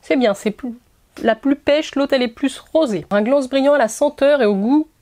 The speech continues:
gourmand de pêche. Sa formule, elle est enrichie en huile de fruits naturels pour adoucir et hydrater les lèvres en profondeur.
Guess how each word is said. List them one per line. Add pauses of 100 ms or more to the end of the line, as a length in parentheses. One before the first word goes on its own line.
gourmand
de
pêche.
Sa
formule,
elle
est
enrichie
en
huile
de
fruits
naturels
pour
adoucir
et
hydrater
les
lèvres
en
profondeur.